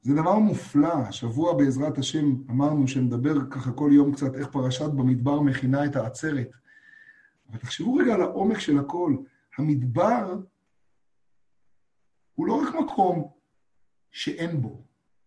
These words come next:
הוא מקום שהוא כל כך מאיים עד שהוא, הוא נראה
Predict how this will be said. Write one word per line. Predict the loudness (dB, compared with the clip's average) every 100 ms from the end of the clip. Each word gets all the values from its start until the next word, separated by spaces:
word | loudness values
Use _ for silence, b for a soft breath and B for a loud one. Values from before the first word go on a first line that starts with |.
| _ _ _ _ _ _ _ _ _ _
הוא | -6
מקום | -4 0 2 2 2 -4 _ _ _ _ _ _ _ _ _ _ _ _ _ _ _ _ _ _ _
שהוא | -2 2 2
כל | 2
כך | 0 0
מאיים | 0 2 2 2 2 0 -2 -12 _ _ _ -6
עד | -2 0
שהוא, | 2 2 2 0 -6 -12 -12
הוא | -4 -2
נראה | 0 -2 -2 -2